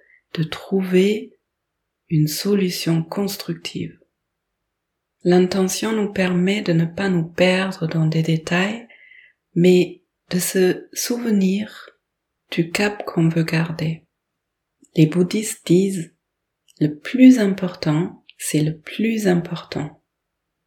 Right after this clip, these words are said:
Alors toi, pour cette journée, qu'est-ce qui est le plus important pour toi ?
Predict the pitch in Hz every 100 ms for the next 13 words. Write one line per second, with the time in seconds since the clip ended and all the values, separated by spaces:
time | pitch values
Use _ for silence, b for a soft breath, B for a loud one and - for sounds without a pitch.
0 | _ _ - 165 160 160 - - 208 -
1 | - _ - 165 - 156 - 160 160 151
2 | 151 202 - _ _ _ _ _ _ _
3 | _ - 226 - - 185 170 156 - 262
4 | 262 233 196 196 175 - 170 170 165 165
5 | - 156 180 -